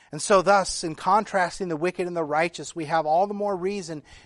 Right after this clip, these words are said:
to be still before the Lord, as we are in the one who is truly meek, the one who has secured the eternal inheritance for us. We ourselves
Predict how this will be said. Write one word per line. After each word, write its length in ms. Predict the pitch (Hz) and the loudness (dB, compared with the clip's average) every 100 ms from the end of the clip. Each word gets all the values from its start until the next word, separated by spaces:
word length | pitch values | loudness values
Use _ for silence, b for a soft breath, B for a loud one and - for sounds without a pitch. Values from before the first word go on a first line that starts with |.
| - | -12
to 40 | |
be 140 | 170 180 | -6 -6
still 320 | - 202 196 | 0 2 2
before 320 | 170 - 185 | 0 -4 -4
the 100 | 175 | -2
Lord, 380 | 165 170 175 135 _ _ _ _ B B - | -2 2 0 0 _ _ _ _ B B 2
as 220 | 190 156 | 4 4
we 220 | 185 233 | -2 0
are 120 | 202 | 0
in 100 | 208 | 0
the 100 | 196 | -2
one 260 | 170 190 196 | -2 -2 -2
who 160 | 185 | -2
is 100 | 185 | -2
truly 400 | - - 208 202 | -4 -6 -4 -4
meek, 460 | 180 196 202 - - B B B - | -2 -2 -2 -6 -12 B B B -4
the 80 | 170 | -2
one 300 | 160 190 196 | 2 2 2
who 180 | 196 | -2
has 280 | 180 196 196 | -2 0 0
secured 640 | - 185 - - 196 196 | 0 -6 -6 -4 -2 0
the 200 | 170 170 | -2 -6
eternal 400 | 170 - 190 185 | -8 -2 -2 -2
inheritance 640 | 190 160 170 185 185 180 151 | -6 -6 0 0 0 -6 -12
for 260 | - 151 135 | -6 -4 -4
us. 280 | 131 - - B B B - | -6 -14 -18 B B B -10
We 200 | 165 190 | -2 2
ourselves 640 | 180 165 - 190 180 135 | 2 2 4 6 6 0